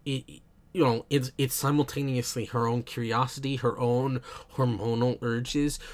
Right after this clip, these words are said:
with her own, uh, fucked up mental state, you know, and it's all colliding in this one moment. It is a nice bit of black comedy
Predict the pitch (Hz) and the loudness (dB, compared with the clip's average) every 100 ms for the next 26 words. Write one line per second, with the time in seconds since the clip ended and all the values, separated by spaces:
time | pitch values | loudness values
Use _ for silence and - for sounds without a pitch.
0 | - - 131 - 123 120 - 135 123 123 | -10 -4 -4 -2 -2 -4 -4 -2 2 2
1 | 120 117 104 - - - - 123 110 107 | 2 0 -4 -14 -20 -8 2 2 4 0
2 | - - - - - - 135 127 117 120 | -2 -10 -4 -2 -2 0 0 0 -2 0
3 | 147 - - 143 160 - - - 147 131 | 0 0 0 0 -2 -6 -20 -10 -4 2
4 | 120 117 113 131 123 123 - 135 131 131 | 4 2 0 -2 -2 -2 0 4 4 4
5 | 127 - - 123 117 185 170 127 120 113 | 0 -2 -2 0 2 2 2 2 0 -2
6 | - - - - - 131 127 123 117 - | -12 -16 -20 -12 -2 2 4 4 2 0
7 | 117 110 104 131 107 - - 156 143 156 | 0 0 2 0 0 0 4 6 8 8
8 | 156 165 - 147 127 - 110 104 - 143 | 8 4 2 2 2 0 -4 -4 -4 0
9 | 147 143 110 98 | 2 2 2 -4